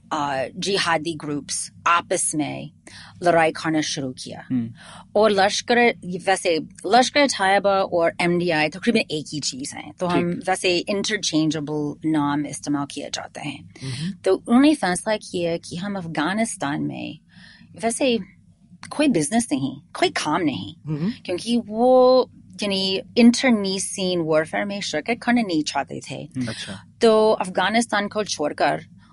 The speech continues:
Speaker 1: वो कश्मीर गए थे।
Speaker 3: हम्म।
Speaker 1: और वो लश्कर तैयबा, अ, के नाम के अंदर, अ, हमला वगैरह कर रहे थे।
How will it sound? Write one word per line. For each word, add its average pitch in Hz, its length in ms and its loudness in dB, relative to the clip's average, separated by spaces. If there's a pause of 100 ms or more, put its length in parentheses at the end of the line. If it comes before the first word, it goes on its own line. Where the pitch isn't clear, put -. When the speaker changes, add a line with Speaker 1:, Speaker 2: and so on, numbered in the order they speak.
(140)
Speaker 1:
वो 175 460 2 (160)
कश्मीर 151 360 0
गए 131 360 -6
थे। 135 100 -8 (280)
Speaker 3:
हम्म। 113 240 -2 (520)
Speaker 1:
और 202 100 4
वो 196 400 2
लश्कर 196 320 -2
तैयबा, 185 600 -2
अ, - 540 -14
के 175 200 -4
नाम 156 300 2
के 175 220 -4
अंदर, 143 460 -8 (680)
अ, 156 60 -4 (460)
हमला 156 220 0
वगैरह 143 340 -6
कर 143 280 -10
रहे 143 280 -6
थे। 147 120 -14